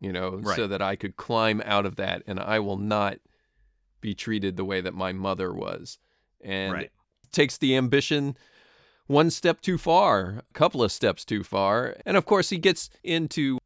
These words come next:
Speaker 1: automation is his business. He buys businesses.
Speaker 2: Ooh, yeah.
Speaker 1: Turns a profit in the business by firing workers and replacing them with automation, and then selling that business again in a profit.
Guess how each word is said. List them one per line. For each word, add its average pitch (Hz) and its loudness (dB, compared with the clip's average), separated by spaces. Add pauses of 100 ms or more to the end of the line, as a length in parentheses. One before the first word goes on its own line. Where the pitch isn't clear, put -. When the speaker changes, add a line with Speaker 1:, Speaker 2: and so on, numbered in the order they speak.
(120)
Speaker 1:
automation 110 0 (460)
is 101 -8
his 95 -6
business. - -12
He 117 0
buys 120 4
businesses. 107 0
Speaker 2:
Ooh, - -2 (500)
yeah. 92 -4 (340)
Speaker 1:
Turns 147 0
a 117 0
profit 123 0
in 117 0
the 110 0
business 107 -2
by 104 0 (180)
firing 139 2
workers 117 0
and 104 0
replacing 113 0
them 110 0
with 107 0
automation, 98 0 (120)
and 110 2
then 107 0 (260)
selling 139 -2
that 110 0
business 107 -2
again 104 -2
in 98 -4
a 92 -8
profit. - -4